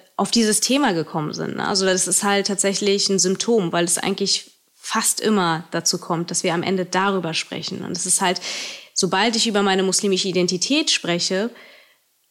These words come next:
nimmt das Gespräch eine Wendung, die problemorientiert ist. Und ich frage mich halt, wird das genauso gemacht bei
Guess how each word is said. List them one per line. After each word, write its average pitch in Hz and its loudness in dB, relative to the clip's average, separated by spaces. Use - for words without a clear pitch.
nimmt 214 6
das 202 2
Gespräch - 0
eine 190 2
Wendung, 254 4
die 226 0
problemorientiert 208 0
ist. - -12
Und 214 4
ich 226 4
frage 294 0
mich 294 0
halt, 247 2
wird 247 0
das 269 2
genauso 240 2
gemacht 240 0
bei 220 2